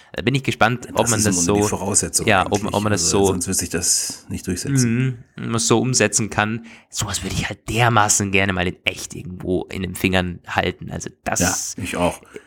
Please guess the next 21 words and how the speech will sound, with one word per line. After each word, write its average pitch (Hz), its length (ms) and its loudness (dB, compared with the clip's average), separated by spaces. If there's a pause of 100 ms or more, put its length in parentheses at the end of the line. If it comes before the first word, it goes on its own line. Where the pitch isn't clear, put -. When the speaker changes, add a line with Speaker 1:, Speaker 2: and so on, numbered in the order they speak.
Speaker 1:
ist - 280 2
fast 120 200 0
schon 123 500 2
zu 131 160 0
schade, 120 400 6
jetzt 110 340 6
sich 104 140 -4
hier 104 300 2
um, 107 200 -6
um, - 200 -12
um 104 100 -12
Kopf - 240 -2
und 113 100 -6
Kragen 120 340 2
zu 117 140 0
reden 113 300 4
und 104 100 -6
irgendwie 110 420 2 (460)
das 113 180 -2
zu 123 100 -2
bewerten. 110 800 2